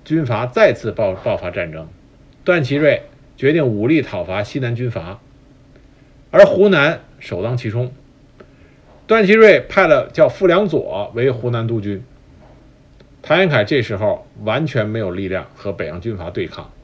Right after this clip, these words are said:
所以只好了放弃抵抗，被迫离任。之后在湖南，北洋军阀和南方军阀爆发了连连的血战，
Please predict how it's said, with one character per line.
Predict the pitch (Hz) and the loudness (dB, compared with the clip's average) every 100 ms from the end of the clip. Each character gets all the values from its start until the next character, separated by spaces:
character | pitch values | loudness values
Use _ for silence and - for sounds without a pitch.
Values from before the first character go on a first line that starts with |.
| - - - | -20 -20 -12
所 | - 143 | 0 2
以 | 160 | 2
只 | 123 127 | 0 -2
好 | 156 127 87 | -2 0 -2
了 | 80 | -2
放 | - 131 | -2 -4
弃 | 98 117 | -4 -8
抵 | 87 | -10
抗， | 80 104 - - | -10 -10 -10 -6
被 | 135 98 | -4 -4
迫 | - 107 | -4 -4
离 | 85 82 | -4 -6
任。 | 98 - - - - - - - - - - - - - - - - - - - - - - - - - - - - - - - - - - - | -8 -10 -16 -20 -20 -20 -20 -20 -20 -20 -20 -20 -20 -10 -10 -10 -16 -18 -20 -20 -20 -20 -20 -20 -20 -20 -20 -2 -2 -2 -14 -20 -20 -20 -20 -6
之 | 202 | 2
后 | 214 226 | 4 4
在 | 190 151 | 4 2
湖 | 160 180 | 2 0
南， | 135 135 143 - - - - | 2 0 -4 -12 -16 -16 -6
北 | 127 | -2
洋 | 135 180 | 0 2
军 | 185 202 | 2 2
阀 | 147 151 | 2 0
和 | 156 | 0
南 | 143 156 | 0 0
方 | 160 170 | -2 -2
军 | 156 131 | -2 -2
阀 | 98 110 | -4 -2
爆 | 135 131 | 2 2
发 | 92 131 117 | 0 -4 -4
了 | 95 | -6
连 | 95 107 | -6 -6
连 | 113 107 | -6 -8
的 | 104 | -8
血 | - - | -10 -10
战， | 95 - | -10 -10